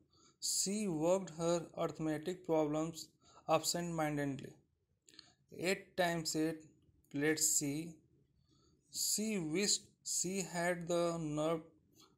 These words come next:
to write Peggy a note, because she knew she never would have the courage to speak right out to Peggy, to say,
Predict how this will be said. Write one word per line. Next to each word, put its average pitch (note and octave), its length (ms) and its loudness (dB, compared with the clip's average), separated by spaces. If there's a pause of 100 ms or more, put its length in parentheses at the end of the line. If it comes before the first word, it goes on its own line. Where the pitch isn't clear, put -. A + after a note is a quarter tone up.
(300)
to E3 160 0
write D#3+ 400 4 (180)
Peggy D3+ 420 2
a D#3 100 2
note, C#3 460 -2 (600)
because D3+ 460 2
she F#3 120 0
knew D#3 400 -2 (300)
she - 180 -4
never D#3 520 2
would F3 180 4
have D#3 260 2 (520)
the D3 220 0 (160)
courage D#3 480 2 (460)
to D#3 160 4
speak F3+ 400 -2
right D#3 420 2
out D3+ 260 4 (640)
to F#3 180 0 (100)
Peggy, C3+ 420 0 (720)
to F3 100 -2
say, D#3 420 2